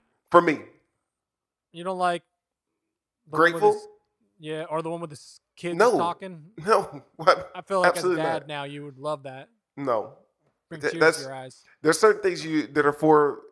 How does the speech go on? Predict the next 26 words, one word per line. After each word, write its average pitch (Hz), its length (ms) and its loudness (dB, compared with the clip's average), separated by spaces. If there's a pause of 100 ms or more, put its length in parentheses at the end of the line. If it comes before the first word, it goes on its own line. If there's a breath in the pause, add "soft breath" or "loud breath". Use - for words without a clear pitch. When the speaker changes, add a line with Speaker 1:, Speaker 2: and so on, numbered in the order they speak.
Speaker 1:
everybody, 165 500 2
and 147 80 -4
then 147 100 -2
there's 139 160 -2
certain 147 200 -2
stuff 135 220 -4
for 127 80 -10
your 117 180 -10
family 120 480 -6
and 110 100 -18
for 117 100 -18
you. 117 260 -18
Like, 98 200 -12 (580)
you 139 100 -8
don't 151 160 -4
need 147 140 -12
to 131 60 -20
do 131 200 -18
that. - 240 -14 (220)
Like, - 160 -12
that's 143 160 -4
for 156 100 -10
you, 156 240 -16
bro. 120 340 -10 (360)
Keep - 200 -20
that. - 200 -10